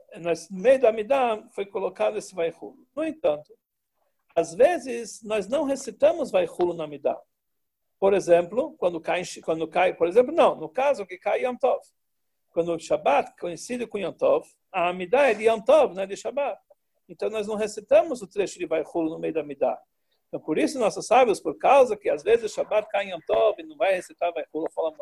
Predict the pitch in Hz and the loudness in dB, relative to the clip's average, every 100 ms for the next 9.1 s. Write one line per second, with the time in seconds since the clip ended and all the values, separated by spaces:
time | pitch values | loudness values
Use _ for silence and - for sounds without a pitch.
0 | 139 151 - 147 - _ - 269 - 208 | -8 -10 -8 -10 -10 _ -10 -10 -4 -4
1 | 202 _ _ _ _ 160 - - 240 247 | -4 _ _ _ _ -10 -8 2 4 4
2 | 214 196 220 - 247 269 220 - 202 202 | 0 -4 -8 -6 -2 2 0 0 -6 -6
3 | - 254 311 277 247 214 185 156 185 277 | 2 8 8 8 2 -2 -6 -4 -2 -2
4 | 320 _ _ _ _ _ _ - 170 160 | -6 _ _ _ _ _ _ -2 -2 -2
5 | 180 - 285 294 240 214 220 - 170 247 | -6 4 4 4 -4 -6 -8 -8 -2 -2
6 | 240 190 220 311 285 254 247 254 247 226 | -2 -6 -2 0 2 -2 -2 -6 -6 -6
7 | 208 - 180 151 147 147 - 254 254 220 | -6 -2 -4 -2 -6 -10 0 0 2 -2
8 | 190 165 - 233 - 214 202 220 302 269 | -2 -4 -4 -4 -2 -6 2 4 4 2
9 | 240 | -14